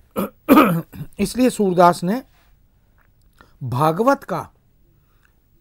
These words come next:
विधिवत शब्दशः अनुवाद न करते हुए भी उसका प्रभाव जरूर ग्रहण किया और उस प्रभाव से जो भी विषय वस्तु,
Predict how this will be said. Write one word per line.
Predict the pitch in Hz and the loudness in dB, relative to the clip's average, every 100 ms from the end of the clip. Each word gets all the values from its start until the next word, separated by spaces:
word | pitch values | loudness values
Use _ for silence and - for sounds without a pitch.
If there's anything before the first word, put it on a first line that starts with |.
| - | -14
विधिवत | 156 156 147 196 262 247 - _ _ _ _ _ _ _ | -8 -6 -4 -2 -2 -4 -8 _ _ _ _ _ _ _
शब्दशः | - 190 175 175 233 262 262 | -6 -2 -2 0 0 0 0
अनुवाद | 226 214 190 208 | -2 -4 -4 -4
न | 202 185 240 | -2 -2 -2
करते | 240 214 156 | -4 -6 -4
हुए | 185 160 151 | -4 -4 -4
भी | 139 160 254 - _ _ - | -6 -4 -6 -6 _ _ -8
उसका | 240 - 262 | -8 -4 -4
प्रभाव | 240 - 175 143 214 240 | -4 0 0 6 6 6
जरूर | 170 165 170 151 | 4 2 2 -2
ग्रहण | 151 143 156 | -4 -4 -8
किया | - 151 185 254 _ _ _ - | -8 -6 -4 -6 _ _ _ -6
और | 269 269 | 0 0
उस | - 269 247 | 0 -8 -10
प्रभाव | - 180 160 120 185 254 262 | -8 -8 -6 -2 0 2 0
से | 226 - 160 214 262 _ _ _ _ - | -2 -4 -4 -4 -4 _ _ _ _ -16
जो | 135 123 196 233 | -10 2 2 4
भी | 294 247 - _ _ 170 | 4 2 -2 _ _ -8
विषय | 175 220 | -4 -4
वस्तु, | 208 202 - 226 151 | -4 -6 -6 -6 -6